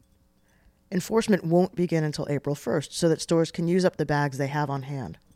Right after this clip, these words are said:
After that, retailers who flout the law may ultimately face fines of up to five hundred dollars. W B A I is supported entirely by listeners like you. Go to give to W B A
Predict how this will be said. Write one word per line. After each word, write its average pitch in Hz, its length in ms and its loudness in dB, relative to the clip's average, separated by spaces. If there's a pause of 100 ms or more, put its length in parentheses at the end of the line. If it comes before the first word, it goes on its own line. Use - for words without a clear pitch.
(640)
After 151 320 0
that, 180 320 2 (240)
retailers 185 560 2
who 156 80 0
flout 214 380 0
the 165 80 0
law 143 240 0
may 135 240 -2
ultimately 180 480 -2
face 160 320 -4
fines 147 280 -4
of 147 120 -8
up 151 100 -6
to - 80 -8
five 135 360 -4
hundred 131 280 -8
dollars. 117 480 -8 (1600)
W 226 320 4
B 156 180 0
A 143 200 0
I 131 220 -2
is 143 100 -4
supported 185 420 -2
entirely 185 680 -2
by 143 180 -2
listeners 143 460 -2
like 139 240 -4
you. 139 300 -6 (560)
Go 190 160 6
to 170 80 2
give 170 320 0
to 214 300 -2
W 143 320 0
B 165 340 -4
A 165 180 0